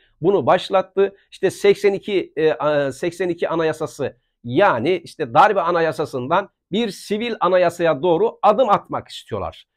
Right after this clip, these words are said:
Şimdi tabii yirmi iki yıl olmuş. İnsanlar da soruyor. Bugüne kadar neredeydiniz? Madem uzlaşacaktınız, madem bu kadar,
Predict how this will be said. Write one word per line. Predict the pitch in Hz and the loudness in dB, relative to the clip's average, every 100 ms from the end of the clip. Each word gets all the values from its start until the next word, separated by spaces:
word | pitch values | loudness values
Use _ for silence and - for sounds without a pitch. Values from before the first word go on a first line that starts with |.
| _ - | _ -16
Şimdi | - 240 | -14 -6
tabii | - 220 185 | -2 0 0
yirmi | 208 220 | -2 -4
iki | 196 208 | -4 0
yıl | 196 | 4
olmuş. | 147 110 - - 185 | 4 2 -8 -8 -6
İnsanlar | 185 - 98 214 | -2 0 0 0
da | 208 | -2
soruyor. | - 165 165 110 - _ - | -2 0 0 -2 -6 _ -6
Bugüne | 175 185 143 | 0 0 0
kadar | 135 175 151 | 2 2 2
neredeydiniz? | 165 180 156 127 104 95 82 _ _ _ | 2 2 2 -2 -2 -8 -12 _ _ _
Madem | 127 180 180 175 175 | 2 4 4 2 2
uzlaşacaktınız, | 170 170 170 160 156 151 160 160 135 | 2 2 2 0 -2 -4 -4 -4 -2
madem | 160 156 160 156 | -2 0 -2 -2
bu | |
kadar, | 151 156 160 | -2 2 2